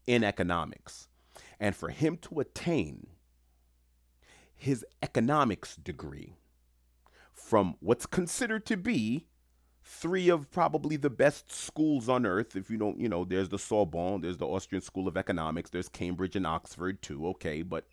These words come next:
you know, Harvard, Stanford, Yale is probably three out of the three, it's, it's, it's in the top ten of best schools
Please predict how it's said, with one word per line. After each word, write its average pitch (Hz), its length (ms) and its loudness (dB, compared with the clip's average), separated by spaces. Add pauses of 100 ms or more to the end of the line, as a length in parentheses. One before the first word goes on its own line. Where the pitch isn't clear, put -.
you 127 120 -6
know, 76 180 -4 (260)
Harvard, 120 380 4
Stanford, 107 480 -2
Yale 95 180 4
is 92 100 -6
probably 92 460 -2
three 92 560 -4 (260)
out 87 180 2
of 76 240 -8
the 87 260 0 (800)
three, 98 420 -2
it's, - 240 -6
it's, - 220 -2
it's - 180 -2
in 139 80 4
the 113 100 4
top - 560 0
ten 117 380 0
of 78 180 -8
best 104 240 0
schools 95 480 -2